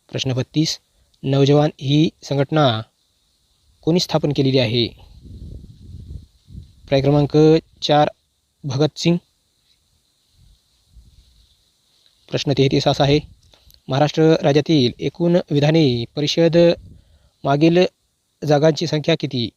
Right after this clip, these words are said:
प्रश्न तेहतीस असा आहे, महाराष्ट्रात, महाराष्ट्र राज्यामधील एकूण विधान परिषदेमधील जागांची संख्या किती आहे? पर्याय क्रमांक चार,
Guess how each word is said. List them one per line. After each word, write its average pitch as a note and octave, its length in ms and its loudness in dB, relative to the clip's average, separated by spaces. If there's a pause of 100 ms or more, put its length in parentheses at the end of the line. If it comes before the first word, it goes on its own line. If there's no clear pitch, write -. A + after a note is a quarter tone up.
(160)
प्रश्न C#3 300 -6
तेहतीस C3+ 360 -4
असा C#3 140 -2
आहे, C#3 140 0 (640)
महाराष्ट्रात, D3+ 600 2 (280)
महाराष्ट्र D3+ 360 -4
राज्यामधील D3+ 920 0 (180)
एकूण E3+ 300 -4 (100)
विधान D3+ 360 0 (220)
परिषदेमधील D#3+ 1600 2
जागांची D3+ 400 0
संख्या D#3 320 -2 (100)
किती E3 200 2
आहे? A#2+ 300 2 (2250)
पर्याय C#3 240 -2
क्रमांक D3 260 0
चार, D3+ 460 2